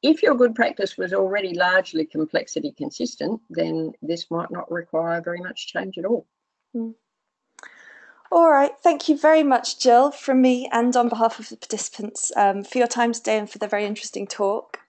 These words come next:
Speaker 2: Um, for everyone, we'll put the webinar recording and slides up on our website. Um, check the website to get in touch with anyone at C can, um, or we, or, uh, hopefully we can, um,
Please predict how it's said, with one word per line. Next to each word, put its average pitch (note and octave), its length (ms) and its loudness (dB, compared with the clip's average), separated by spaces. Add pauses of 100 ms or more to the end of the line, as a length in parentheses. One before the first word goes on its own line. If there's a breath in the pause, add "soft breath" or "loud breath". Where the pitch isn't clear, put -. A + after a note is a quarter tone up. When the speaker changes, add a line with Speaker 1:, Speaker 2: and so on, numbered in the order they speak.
(140)
Speaker 2:
Um, A3+ 400 6
for - 280 2
everyone, C4 380 4
we'll B3+ 160 6
put C#4 240 -2
the C#4 80 -2
webinar B3 420 4
recording A#3 540 2
and A3 180 0
slides A#3 440 2
up A3+ 160 -4
on G#3+ 100 -2
our G3+ 160 2
website. A3 640 0 (680 soft breath)
Um, A3+ 420 4
check - 240 0
the C#4+ 60 0
website B3+ 460 2
to B3 120 -2
get A#3+ 240 2
in A#3 80 -2
touch - 320 -2
with A3 120 -4
anyone A3 300 4
at A3 120 -8
C A#3 180 -4
can, A3 380 0 (440 soft breath)
um, G#3 440 4
or A3 100 6
we, G#3+ 120 0 (200)
or, G#3 460 4
uh, G3+ 260 4 (560)
hopefully A3+ 300 0
we G#3+ 80 0
can, G#3+ 320 -6 (160)
um, G3 320 -2